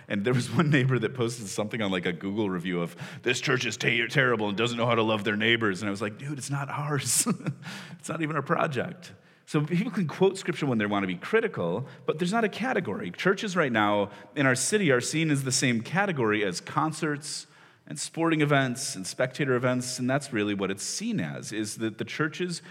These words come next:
ability to gather in worship is nothing more than a spectator event.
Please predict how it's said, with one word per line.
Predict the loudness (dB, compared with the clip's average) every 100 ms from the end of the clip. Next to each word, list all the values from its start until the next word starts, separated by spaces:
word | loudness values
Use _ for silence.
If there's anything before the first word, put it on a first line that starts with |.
| -20 -4
ability | 0 4 4 4 0
to | -2
gather | 0 2 2 2 2
in | 0 -2
worship | -2 -2 -2 -4 -6 -4
is | -4 -2
nothing | -4 -2 -2
more | 0 -2
than | -2
a | -6
spectator | -6 -8 -6 -8 -6
event. | -6 -8 -10 -14 -20